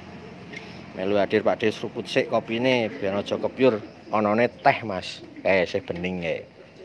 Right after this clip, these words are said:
Kerembangan nyimak karo ngopi. Wah, mbok ndene, Mas, gawake kopi. Burung telat, tenang wae, Mas Novi.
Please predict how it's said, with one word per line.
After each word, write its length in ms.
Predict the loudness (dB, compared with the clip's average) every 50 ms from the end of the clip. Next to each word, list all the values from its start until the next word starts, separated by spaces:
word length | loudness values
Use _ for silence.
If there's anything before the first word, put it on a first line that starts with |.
| -16 -16 -16 -18 -20 -20 -20 -20 -20 -18 -18 -18 -18 -18 -18 -20 -20 -20 -20 -18 -18 -18 -18 -18 -18 -20 -12 -6 -2
Kerembangan 480 | -2 -2 0 0 0 0 2 2 0
nyimak 320 | 2 0 2 2 2 2 2
karo 240 | 4 2 4 4
ngopi. 640 | 4 4 4 2 2 2 2 4 4 4 4 2 0 2 4
Wah, 400 | 6 6 8 6 6 4 0 -2 -6 -4 -2
mbok 160 | 0 0 2
ndene, 320 | 2 2 4 4 6 6 6
Mas, 160 | 6 4 4
gawake 400 | 4 2 2 4 2 0 0 4
kopi. 480 | 4 4 4 4 2 -2 -2 -2 -2 -6 -8 -12 -14 -14 -14 -12 -12 -12 -12 -12 -10 -10 -10 -10 -10 -10 -10 -10 -8 -8 -8 -8 -8 -8 -2 4 6
Burung 240 | 8 8 8 6
telat, 320 | 6 6 6 6 4 2 2
tenang 240 | 2 2 4 4 4
wae, 160 | 4 4 4
Mas 160 | 2 0 -2
Novi. 320 | -2 -6 -4 -4 -6 -6